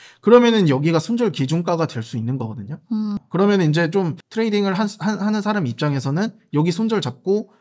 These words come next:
Speaker 1: 이때 매수를 한번 진행해봐도 됐었던 자리예요.
Speaker 2: 음.
Speaker 1: 근데, 어, 일반적으로 지금 시청하시는 분들은 뭐 직장인분들 많으시고 곧바로 대응을 하시는 분들이, 하실 수 있는 분들이 없잖아요.
Speaker 2: 그쵸.
Speaker 1: 그렇기 때문에 정석적으로 가야죠. 좀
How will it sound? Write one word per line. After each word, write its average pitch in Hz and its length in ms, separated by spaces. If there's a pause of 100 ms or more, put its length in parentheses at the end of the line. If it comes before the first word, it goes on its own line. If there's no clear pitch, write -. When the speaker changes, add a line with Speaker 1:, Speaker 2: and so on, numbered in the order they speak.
(100)
Speaker 1:
이때 147 300
매수를 127 340
한번 160 220
진행해봐도 156 800
됐었던 190 500
자리예요. 127 500 (220)
Speaker 2:
음. - 160 (160)
Speaker 1:
근데, 156 480
어, 127 140
일반적으로 196 960
지금 127 260
시청하시는 208 600
분들은 156 420
뭐 120 140
직장인분들 135 640
많으시고 123 640 (160)
곧바로 156 340
대응을 135 260
하시는 175 300
분들이, 143 580
하실 208 300
수 170 140
있는 135 160
분들이 135 260
없잖아요. 127 480
Speaker 2:
그쵸. 190 400
Speaker 1:
그렇기 214 280
때문에 202 640
정석적으로 175 580
가야죠. 107 380
좀 110 200